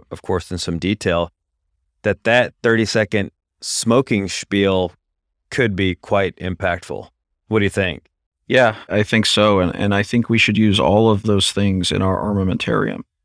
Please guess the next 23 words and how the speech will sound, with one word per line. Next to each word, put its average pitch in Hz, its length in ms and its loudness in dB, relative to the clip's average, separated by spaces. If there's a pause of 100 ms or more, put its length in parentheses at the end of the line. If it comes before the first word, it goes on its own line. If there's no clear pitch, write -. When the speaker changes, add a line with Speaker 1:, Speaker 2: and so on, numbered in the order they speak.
(260)
Speaker 2:
You 104 100 0
know, 98 100 2
I, 98 180 2
I, - 420 -2
uh, 90 440 0
had 107 200 2
a 98 60 2
mentor, 98 760 2 (300)
Bob 101 200 2
Brannigan 101 500 0
at - 120 -4
Northwestern, 95 760 -2
who 95 520 -4 (160)
would - 380 -4
really 104 360 2
use 101 480 0
the 65 260 -4
diagnosis 98 520 0
of 90 80 -4
erectile 95 400 -2
dysfunction - 580 -4
or - 240 -4
infertility 98 800 -2